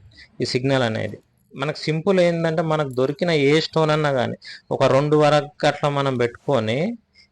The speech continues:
ఇప్పుడు మనం ఇట్లా, ఆ, చెక్, నేను మీకు చెక్ చేస్తున్నాను చూడండి. ఇంకోటి ఏంటంటే, ఇది నిలువుగా స్ట్రైట్గా పెట్టాలన్నమాట, క్రాస్గా పెడితే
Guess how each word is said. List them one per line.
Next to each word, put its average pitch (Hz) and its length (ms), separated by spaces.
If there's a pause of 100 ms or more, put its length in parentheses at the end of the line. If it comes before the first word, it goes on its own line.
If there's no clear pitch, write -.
ఇప్పుడు 131 360
మనం 135 440
ఇట్లా, 131 160
ఆ, 131 380
చెక్, 127 360
నేను 127 300
మీకు 120 220
చెక్ 123 160
చేస్తున్నాను 117 440
చూడండి. 113 300
ఇంకోటి 156 340
ఏంటంటే, 160 400
ఇది 143 340
నిలువుగా 160 440
స్ట్రైట్గా 170 480
పెట్టాలన్నమాట, 123 640
క్రాస్గా 147 480
పెడితే 147 280